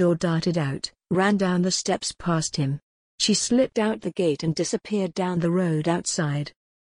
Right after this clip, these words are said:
She was followed by a pair of men in Dujoli's elaborate livery who also seized the opportunity to escape.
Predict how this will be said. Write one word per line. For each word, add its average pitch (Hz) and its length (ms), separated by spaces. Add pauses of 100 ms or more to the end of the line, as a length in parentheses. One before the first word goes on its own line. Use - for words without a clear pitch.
She - 180
was 226 160
followed 165 420
by 180 140
a 185 100
pair 202 300
of 185 100
men 180 280
in 175 140
Dujoli's 190 560
elaborate 190 420
livery 170 420
who 165 140
also 220 400
seized 170 400
the - 140
opportunity 170 680
to 160 160
escape. 160 500